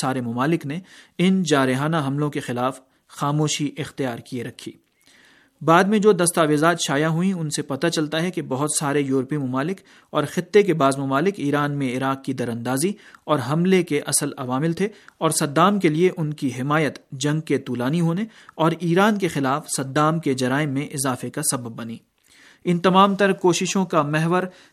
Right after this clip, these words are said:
صدام کی ڈکٹیٹر حکومت کی حمایت تھی، ایسی حمایتیں کہ جن کے بارے میں سلامتی کونسل کی قرارداد میں بھی واضح طور پر دراندازی کی حمایت قرار دیا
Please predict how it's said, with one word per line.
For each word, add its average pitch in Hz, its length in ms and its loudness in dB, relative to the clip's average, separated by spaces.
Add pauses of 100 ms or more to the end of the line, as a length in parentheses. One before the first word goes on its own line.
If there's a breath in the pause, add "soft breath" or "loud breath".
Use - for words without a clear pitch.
(120)
صدام 160 440 4
کی 170 160 -2
ڈکٹیٹر 156 520 0
حکومت 147 460 -4
کی 120 180 -8
حمایت 135 340 -2
تھی، 165 180 -6 (480 soft breath)
ایسی 151 300 2
حمایتیں 160 420 0 (300 soft breath)
کہ 151 100 0
جن 147 200 0
کے 156 140 0
بارے 151 280 4
میں 151 160 -2
سلامتی 139 500 -2
کونسل 143 360 -4
کی 147 140 -10
قرارداد 127 520 -2
میں 156 180 -2
بھی 165 160 -4 (380 loud breath)
واضح 151 380 4
طور 175 180 6
پر 127 200 -4 (180)
دراندازی 135 760 0
کی 139 200 -6 (140)
حمایت 135 400 -2 (220)
قرار 135 240 -2
دیا 117 220 -8